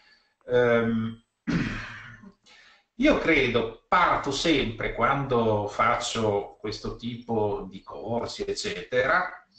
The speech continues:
con una frase di Cicerone, addirittura del primo secolo avanti Cristo, mi è capitato già alcune altre volte di dirla, che è "Historia magistra vitae".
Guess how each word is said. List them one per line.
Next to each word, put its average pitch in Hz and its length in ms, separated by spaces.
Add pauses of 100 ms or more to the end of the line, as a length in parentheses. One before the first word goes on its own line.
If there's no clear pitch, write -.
(1500)
con 202 180
una 175 160
frase 127 800 (220)
di 143 160
Cicerone, 117 640
addirittura 131 520
del 117 140
primo 120 540 (460)
secolo 147 420
avanti 120 420
Cristo, 92 720
mi 117 140
è - 20
capitato 117 520
già 120 340
alcune 113 420
altre 117 480
volte 104 380
di 117 120
dirla, 101 400
che 110 120
è 104 40
"Historia 107 640
magistra 107 880 (120)
vitae". 104 720